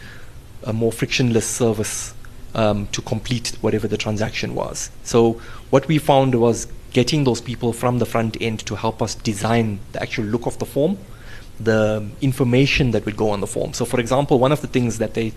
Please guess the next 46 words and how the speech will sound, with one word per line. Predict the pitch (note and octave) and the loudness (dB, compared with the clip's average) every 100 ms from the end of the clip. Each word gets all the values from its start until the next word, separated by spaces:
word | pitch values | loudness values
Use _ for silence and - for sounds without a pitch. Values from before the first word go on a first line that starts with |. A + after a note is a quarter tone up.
| - - | -8 -2
they | A2+ | -2
told | - B2 | 2 2
us | A#2 - | 0 -2
was, | A#2+ - - - - - - A#2 | -4 -4 -4 -10 -14 -14 -8 0
"We | B2 | 0
put | - - | 2 2
our | A#2+ A2+ | 6 6
web | A2 A2+ | 6 2
page | A#2+ A2+ G#2+ | 2 2 2
in | G#2 | -2
the | G#2 | 0
wrong | A2 G#2 | -2 -2
place." | A#2+ - - - - - - - - - - | -2 -2 -6 -8 -16 -16 -18 -16 -14 -10 0
Um, | A#2 A2+ G#2+ D3 | 2 2 2 2
in | D#3 | 4
their | C#3 B2 | 6 8
workflow, | A#2 A#2 A#2 - A2 G#2 | 8 6 4 2 2 4
they | A#2 | 4
log | A#2+ A#2 A2+ | 4 4 4
on | A#2 A2+ | 2 0
to | A2 | -4
system | B2 - A2+ - | -4 -4 -4 -2
A | A2+ | -2
for | A2 G#2+ | -2 -4
every | G#2+ A2 | -4 -4
customer | G#2+ G#2+ - A2 G#2 | -6 -6 -4 -4 -4
to | - | -4
check | - - G#3 | 0 0 0
up | - | -4
his | - - | -4 -4
I | A2 | -4
D | G#2+ G2+ | -4 -4
number | G#2 G#2 G#2 | -2 0 0
and | G#2+ G#2 G#2 - - - - | 0 -2 -4 -6 -8 -10 -6
that | A2 | -4
his | G#2+ | -2
account | G2 A2 G#2 | 0 0 -2
is | G2+ | -4
not | G#2 | -4
frozen | - G#2+ G#2 G#2 G#2 | -2 -2 0 -2 -4
and | G2+ | -4
a | |
few | - G#2+ | -4 -4
other | G#2 | -4
things | G2 A2 - | -8 -8 -4
first. | A#2 E2 - | -4 -4 -6